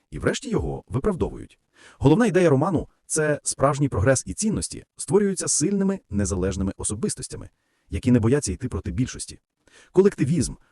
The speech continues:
компроміси та прагнення догодити іншим ведуть до посередності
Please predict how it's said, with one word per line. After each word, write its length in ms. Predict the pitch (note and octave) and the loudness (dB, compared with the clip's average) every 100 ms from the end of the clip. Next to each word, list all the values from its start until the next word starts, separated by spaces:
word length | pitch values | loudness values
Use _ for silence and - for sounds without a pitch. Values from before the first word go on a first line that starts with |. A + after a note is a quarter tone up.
| _ | _
компроміси 540 | C3 C3 C#3+ F#3 C#3 | 4 6 6 4 2
та 100 | B2 | 0
прагнення 340 | C#3+ C#3+ C3+ | 2 4 4
догодити 400 | A#2+ A2 A2+ B2+ - | 2 2 2 0 -2
іншим 360 | G#3 D#3+ - - _ _ | -2 -2 -6 -12 _ _
ведуть 340 | - G#2 E3 D3 | -6 -2 -2 0
до 120 | A#2 | 0
посередності 680 | A#2 G#2 G2 C3 A2+ - - | 0 -2 -2 0 -2 -2 -12